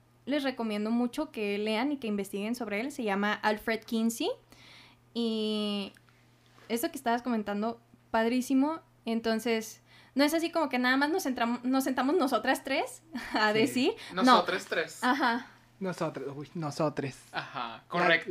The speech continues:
Speaker 2: la no binaria.
Speaker 3: Correctes.
Speaker 1: Ajá. Este, no, nada más nos sentamos aquí a decir lo que opinamos y lo que
Speaker 2: No.
Speaker 1: pensábamos. No, hay una base científica detrás de esto. Entonces,
Speaker 2: Sí.
Speaker 1: si no están de acuerdo, pues igual no la pueden pelar porque
Speaker 2: Sí.
Speaker 1: es
Speaker 3: Oh.
Speaker 1: ciencia.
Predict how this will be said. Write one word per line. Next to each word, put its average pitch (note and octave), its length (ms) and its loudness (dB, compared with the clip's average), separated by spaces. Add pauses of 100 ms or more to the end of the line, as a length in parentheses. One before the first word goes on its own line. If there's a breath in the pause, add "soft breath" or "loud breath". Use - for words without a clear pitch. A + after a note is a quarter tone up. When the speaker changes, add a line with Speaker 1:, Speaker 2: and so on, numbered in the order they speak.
Speaker 2:
la E3+ 80 4
no E3+ 180 4
binaria. D#3 460 4
Speaker 3:
Correctes. G#3 720 4
Speaker 1:
Ajá. A#3+ 500 4 (540 soft breath)
Este, A#3 460 -8
no, C#4+ 120 0
nada E4 180 4
más F4+ 120 2
nos G4 120 2
sentamos C4 340 2
aquí A3+ 280 2
a A#3+ 100 4
decir A#3 340 0
lo A#3 140 2
que A3+ 80 0
opinamos A3 540 0
y - 40 -2
lo G#3 60 -4
que G#3 100 -8
Speaker 2:
No. - 40 -8
Speaker 1:
pensábamos. G#3 480 -2
No, A3+ 180 4
hay B3 180 2
una C#4+ 180 4
base C#4 220 2
científica A#3+ 680 -2
detrás G3+ 360 0
de G#3 180 -2
esto. G#3 220 -10 (120)
Entonces, G#3+ 880 -8
Speaker 2:
Sí. A#3+ 120 -18 (320 soft breath)
Speaker 1:
si - 160 -8
no A3+ 80 -2
están A3+ 240 -4
de B3 60 0
acuerdo, B3 420 -4
pues F#3+ 180 -12
igual G3+ 220 -2
no G#3+ 80 -4
la G#3 140 -4
pueden G#3+ 200 -4
pelar G#3+ 340 0
porque G3 280 -8
Speaker 2:
Sí. - 40 -6
Speaker 1:
es C4 160 8
Speaker 3:
Oh. D#4+ 120 12
Speaker 1:
ciencia. G#3 400 4